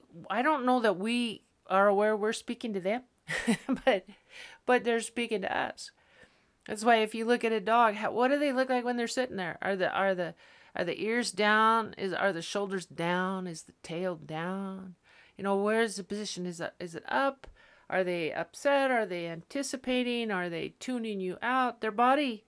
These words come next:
tells you all of that, all of that. But you, of course, have to actually pay attention to it. Similarly, your body does the same thing. So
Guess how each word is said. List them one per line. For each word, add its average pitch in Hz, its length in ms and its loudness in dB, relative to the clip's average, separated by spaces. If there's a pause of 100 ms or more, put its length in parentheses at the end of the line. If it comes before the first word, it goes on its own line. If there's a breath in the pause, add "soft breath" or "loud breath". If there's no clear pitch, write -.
tells 240 380 0
you 208 380 -4 (360)
all 233 220 6
of 185 120 0
that, - 260 -10 (260)
all 226 240 8
of 170 120 0
that. 160 220 -14 (420 soft breath)
But 196 160 -4
you, 196 80 -2
of - 80 -14
course, 196 180 0
have 175 180 -4
to 160 140 -10 (180)
actually 170 360 -8
pay 165 180 -14
attention - 460 -10
to - 160 -10
it. - 100 -12 (480 loud breath)
Similarly, 240 760 2
your 196 180 0
body 180 320 2
does 170 200 -8
the 175 60 -12
same 180 260 -6
thing. 180 360 -10 (380 loud breath)
So 208 400 6